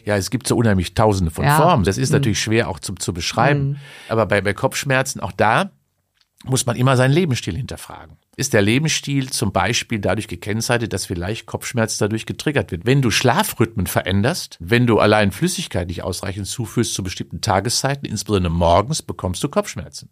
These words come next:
Speaker 1: Hast du Stress? Hast du Verspannungen? Hast du Kopfschmerzen? Hast du Migränesymptome? Hast du Kopfschmerzen? Und, und, und. Heißt aber, für alles muss sehr individuell geprägt werden. Was aber keine Lösung ist,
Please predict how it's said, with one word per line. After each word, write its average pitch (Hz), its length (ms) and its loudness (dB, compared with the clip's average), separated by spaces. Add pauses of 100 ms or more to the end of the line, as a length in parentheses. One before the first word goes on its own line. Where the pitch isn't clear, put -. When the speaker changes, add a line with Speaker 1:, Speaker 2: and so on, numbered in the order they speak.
Speaker 1:
Hast 117 220 0
du 104 40 -4
Stress? - 580 0 (300)
Hast - 220 0
du 110 60 0
Verspannungen? 160 760 0 (100)
Hast - 220 -6
du 135 60 0
Kopfschmerzen? 101 760 -4
Hast 123 160 0
du 131 60 4
Migränesymptome? 143 1300 2
Hast - 220 -10
du 135 40 -12
Kopfschmerzen? - 460 -6
Und, 214 340 2
und, 160 220 2
und. 135 300 -2 (480)
Heißt 127 300 2
aber, 107 160 2
für - 140 -4
alles 117 240 0
muss 98 140 -2
sehr 98 140 0
individuell 85 500 -4
geprägt 139 380 -4
werden. 104 140 0
Was 107 140 0
aber 98 160 -2
keine 220 480 2
Lösung 90 400 -2
ist, - 260 -10